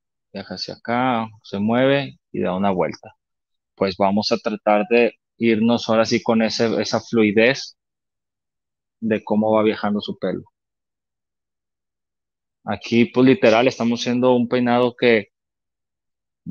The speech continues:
se lo puede hacer el día a día porque yo me estoy acomodando a su pelo, no el pelo se está acomodando a mí. Entonces, eso es importante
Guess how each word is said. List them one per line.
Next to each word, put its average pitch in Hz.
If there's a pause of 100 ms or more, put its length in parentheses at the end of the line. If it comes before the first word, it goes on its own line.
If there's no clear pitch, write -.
(240)
se -
lo 104
puede 110
hacer 123
el 117
día 127
a 123
día 151
porque 120
yo 113
me 120
estoy 127
acomodando 117
a 110
su -
pelo, 107 (500)
no 117
el 123
pelo 123
se 117
está 127
acomodando 110
a 104
mí. 98 (840)
Entonces, 107 (840)
eso 110
es 107
importante 104